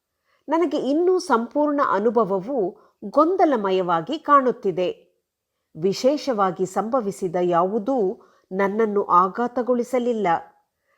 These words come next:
ನನಗೆ ಶ್ರೀ ಪರಂಜ್ಯೋತಿಯು ಮನುಕುಲಕ್ಕೆ ದಯಪಾಲಿಸುವ ಆಳವಾದ ಸ್ಥಿತಿಗಳ ಒಂದು ಹನಿಯನ್ನು ನಾನು ರುಚಿ ನೋಡಿದೆ ಎಂದು ಮಾತ್ರ ಅನಿಸಿತು.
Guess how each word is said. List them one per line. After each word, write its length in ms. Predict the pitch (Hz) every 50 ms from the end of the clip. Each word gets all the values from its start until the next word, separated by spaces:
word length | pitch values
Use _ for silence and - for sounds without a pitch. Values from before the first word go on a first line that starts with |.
| _ -
ನನಗೆ 360 | - 277 339 381 392 - 370 330
ಶ್ರೀ 320 | - - 240 233 240 233
ಪರಂಜ್ಯೋತಿಯು 1040 | - - 208 196 220 240 233 208 226 208 190 202 - 240 269 262 208 190 220 - - - _ _ _ -
ಮನುಕುಲಕ್ಕೆ 760 | 208 214 233 247 269 359 359 - 349 285 254 240 - - 220 190
ದಯಪಾಲಿಸುವ 1000 | 160 190 190 226 269 269 254 226 208 202 196 - - 233 233 247 202 175 202 - - _ _ _ _ -
ಆಳವಾದ 680 | - 214 233 294 349 349 339 277 262 214 208 180 170 190 190
ಸ್ಥಿತಿಗಳ 640 | 185 - - - 240 - - 302 220 202 196 185 202 220 185 160 180 - - _ _ _ _ -
ಒಂದು 440 | 190 208 240 285 302 311 294 294 233
ಹನಿಯನ್ನು 1040 | 175 180 214 226 247 285 294 262 220 208 220 247 254 208 185 190 - - - _ _ - 196
ನಾನು 360 | 196 214 214 220 202 196 185
ರುಚಿ 400 | 156 170 175 - - 262 285 294
ನೋಡಿದೆ 420 | 269 262 233 208 214 202 170 208
ಎಂದು 280 | 196 190 185 185 175 190
ಮಾತ್ರ 460 | 170 175 185 214 247 - - - 262 277
ಅನಿಸಿತು. 840 | 269 247 220 202 196 180 - - 180 - - 185 185 185 - -